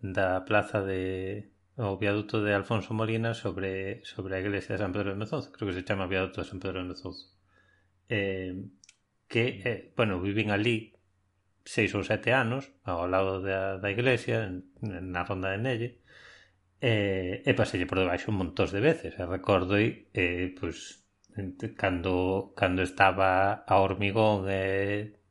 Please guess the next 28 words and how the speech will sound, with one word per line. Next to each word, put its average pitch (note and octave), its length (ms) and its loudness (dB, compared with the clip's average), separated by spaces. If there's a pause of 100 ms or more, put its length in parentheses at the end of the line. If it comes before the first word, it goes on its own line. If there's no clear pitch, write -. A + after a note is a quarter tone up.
(180)
daba G2 320 2
un F#2 80 -4
pouco G2 320 -2
mala F#2+ 240 0
imagen G2+ 460 0
porque F#2+ 260 -6
estaba, F#2+ 960 2 (240)
bueno, F2+ 240 -6
cheo G2 160 0 (160)
de - 80 -20
humedades G#2+ 560 0
e A#2 80 0
tal, C3+ 320 8
acórdome F#2+ 480 2
de F#2 80 -4
cando G2 240 -2
empezaron G2 560 0
a, G#2 320 -6 (400)
coa G2 160 4
idea G2 240 4
esta G2 240 -2
de G2 160 -2
pintar G2 400 -2
grafitis, F#2+ 880 -6 (720)
eh, F2+ 640 -4 (540)
eh, F#2+ 260 2
pintaron, G2 1040 -2
eh, F#2 480 -10